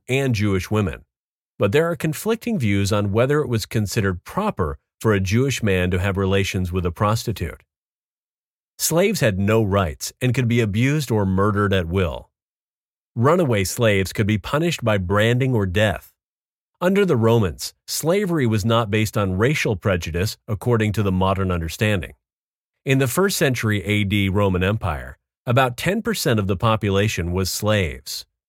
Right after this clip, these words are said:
The primary source of slaves was prisoners of Rome's numerous and successful wars. While some slaves had difficult living circumstances,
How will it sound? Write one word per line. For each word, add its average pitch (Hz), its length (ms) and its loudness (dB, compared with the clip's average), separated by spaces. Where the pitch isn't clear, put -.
The 110 140 4
primary 131 560 2
source 151 400 0
of 104 140 -2
slaves 92 420 0
was 107 220 0
prisoners 101 640 0
of 95 160 -2
Rome's 110 340 2
numerous 139 640 0
and 101 120 0
successful 98 680 -2
wars. - 540 -2
While 180 160 2
some 240 300 0
slaves 107 380 2
had 104 180 0
difficult 113 420 2
living 107 320 0
circumstances, 90 1000 -4